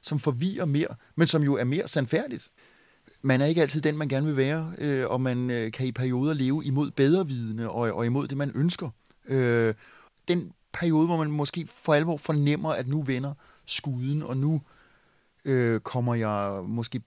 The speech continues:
tættere på, på noget i mig, jeg godt kan lide. Øh, det, det er der, jeg er nu, selvom jeg absolut ikke har et, et fnugfrit liv, øh, og har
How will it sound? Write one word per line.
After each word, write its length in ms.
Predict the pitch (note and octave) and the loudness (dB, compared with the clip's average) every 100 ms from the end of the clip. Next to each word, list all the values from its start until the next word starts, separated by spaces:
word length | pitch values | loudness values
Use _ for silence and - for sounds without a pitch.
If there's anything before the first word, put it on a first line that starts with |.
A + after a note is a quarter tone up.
| - | -4
tættere 320 | - C#3+ E3 | -2 -2 -2
på, 340 | D3 C3+ B2 - - _ - _ _ _ _ _ - | -2 0 0 -4 -12 _ -20 _ _ _ _ _ -2
på 120 | C#3+ | 2
noget 320 | C#3 B2+ D3+ D3 | 4 4 2 2
i 60 | |
mig, 200 | C3 A#2 | 0 2
jeg 100 | C3+ | 0
godt 120 | C#3 | -2
kan 140 | B2 D3 | -2 0
lide. 160 | E3+ F3 _ _ _ _ | 0 0 _ _ _ _
Øh, 380 | C#3+ B2+ A#2+ A2+ E3 | 0 2 2 0 0
det, 220 | F#3 F3+ _ | 0 -2 _
det 60 | F3+ | -2
er 40 | |
der, 180 | D3+ F3+ | 0 0
jeg 220 | D#3 B2 | 0 0
er 40 | C#3 | 2
nu, 260 | D3 F3 | 4 2
selvom 300 | D#3 E3+ C3+ | 2 2 4
jeg 160 | A2+ G#2 | 4 2
absolut 360 | A2+ B2 B2+ G#3+ | 0 -4 -4 -2
ikke 180 | D3 A#2+ | -2 0
har 180 | C3+ - | 0 0
et, 240 | C3+ A#2+ - - - | -4 -6 -10 -20 -8
et 120 | D3 | -6
fnugfrit 480 | - D#3+ - F3 B2+ | 2 2 2 -4 -2
liv, 340 | C#3+ D3 C3 | -2 -4 -8
øh, 320 | - C#3 A#2+ A2 | -4 -2 0 0
og 180 | A#2+ A#2+ | 2 4
har 200 | A2+ | 2